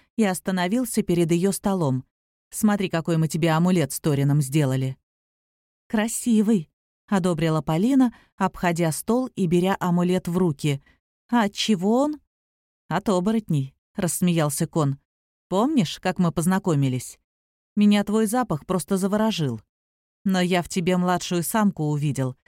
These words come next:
которую нужно защищать, а кто-нибудь попытается подружку в тебе найти. Так что амулет тебе поможет скрыть запах». «Ой, спасибо, Кони. Я и забыла про эти ваши заморочки. Здесь-то оборотней нет больше?»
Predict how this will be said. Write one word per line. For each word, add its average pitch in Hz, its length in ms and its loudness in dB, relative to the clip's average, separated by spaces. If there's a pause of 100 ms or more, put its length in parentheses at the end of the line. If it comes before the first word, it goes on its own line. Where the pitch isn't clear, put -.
(120)
которую 165 440 0
нужно 165 300 0
защищать, 165 640 -4 (340)
а 185 120 -2
кто-нибудь 202 560 0
попытается 208 600 -2
подружку 202 500 -2
в - 80 -12
тебе 170 240 -2
найти. 143 500 -2 (500)
Так 196 200 -4
что 180 260 -2
амулет 180 440 0
тебе 175 240 -2
поможет 175 500 -2
скрыть 170 320 -2
запах». 151 500 -4 (720)
«Ой, 196 180 -2
спасибо, 202 600 -2
Кони. 165 400 0 (360)
Я 214 180 0
и 196 40 0
забыла 208 400 0
про 175 180 -2
эти 165 160 -2
ваши 170 260 -2
заморочки. 180 720 -2 (440)
Здесь-то 214 480 0
оборотней 190 460 0
нет 247 220 4
больше?» 151 520 -2